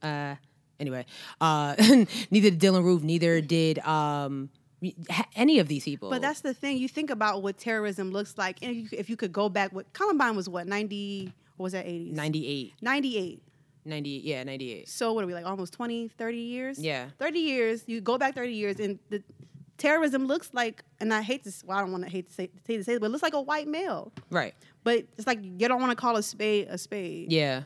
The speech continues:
Speaker 2: That's exactly what he is. These people were minding their business.
Speaker 1: Right.
Speaker 2: At a concert, enjoying themselves, and this guy just was like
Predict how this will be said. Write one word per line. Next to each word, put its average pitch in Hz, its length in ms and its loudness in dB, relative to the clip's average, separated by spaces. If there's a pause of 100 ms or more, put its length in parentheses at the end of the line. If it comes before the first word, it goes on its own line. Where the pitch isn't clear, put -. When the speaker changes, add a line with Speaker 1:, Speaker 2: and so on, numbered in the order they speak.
Speaker 2:
That's 240 200 0
exactly 247 440 0
what 240 160 0
he 233 240 0
is. 180 140 2
These 330 160 -4
people 359 260 0
were 220 140 2
minding 214 320 2
their 185 140 -4
business. 170 460 -4
Speaker 1:
Right. 143 340 -2 (540)
Speaker 2:
At 269 120 6
a 277 60 2
concert, 262 440 2
enjoying 262 400 2
themselves, 269 800 0 (840)
and 220 380 0
this 214 200 0
guy 233 440 6
just 208 240 -6
was 202 100 -10
like 208 160 0